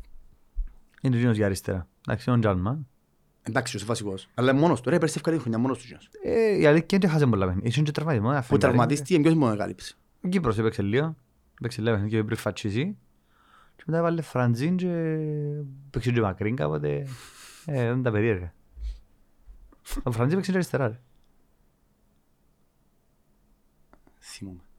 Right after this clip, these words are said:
Speaker 2: Πάντως θυμούμαι σε μια φάση που εν είχαμε παίχτες.
Speaker 1: Ναι,
Speaker 2: Νομίζω
Speaker 1: ναι.
Speaker 2: είχε φάση που
Speaker 1: Με τον
Speaker 2: έκανε
Speaker 1: Απόλλωνα.
Speaker 2: είχε δεκατρείς παίχτες
Speaker 1: Με τον
Speaker 2: στη διάθεση
Speaker 1: Απόλλωνα,
Speaker 2: του. Με
Speaker 1: το
Speaker 2: Απόλλωνα.
Speaker 1: κύπελλο.
Speaker 2: Αχ.
Speaker 1: Center backs είμαστε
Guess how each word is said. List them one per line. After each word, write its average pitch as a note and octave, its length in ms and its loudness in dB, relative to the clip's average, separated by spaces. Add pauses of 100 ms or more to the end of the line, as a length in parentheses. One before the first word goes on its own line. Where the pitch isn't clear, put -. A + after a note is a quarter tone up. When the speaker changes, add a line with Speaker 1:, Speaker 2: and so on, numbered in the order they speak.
(280)
Speaker 2:
Πάντως C#3 220 -2
θυμούμαι B2 200 -4
σε B2 80 -2
μια A2+ 100 -2
φάση A#2+ 280 -2
που A2 260 -4
εν G#2+ 60 -8
είχαμε A2 220 -4
παίχτες. G#2+ 380 -8 (200)
Speaker 1:
Ναι, - 80 -4
Speaker 2:
Νομίζω B2 220 2
Speaker 1:
ναι. G#2+ 280 -4
Speaker 2:
είχε - 140 -4
φάση C#3 260 -2
που D3+ 80 2
Speaker 1:
Με D#3 100 4
τον - 80 0
Speaker 2:
έκανε C4+ 140 6
Speaker 1:
Απόλλωνα. C4+ 220 8
Speaker 2:
είχε C#3+ 160 4
δεκατρείς B2 580 -6
παίχτες - 240 -12 (120)
Speaker 1:
Με D3 60 6
τον - 80 -
Speaker 2:
στη D3+ 60 6
διάθεση F#3 220 6
Speaker 1:
Απόλλωνα, G2+ 280 2
Speaker 2:
του. F#2+ 60 -6
Με A#2 60 -4
Speaker 1:
το G#2+ 60 -2
Speaker 2:
Απόλλωνα. C#3+ 240 2
Speaker 1:
κύπελλο. F#2+ 160 -2 (2750)
Speaker 2:
Αχ. F#2+ 600 -14
Speaker 1:
Center C#3+ 300 0
backs A2 160 -2
είμαστε A#2 220 -2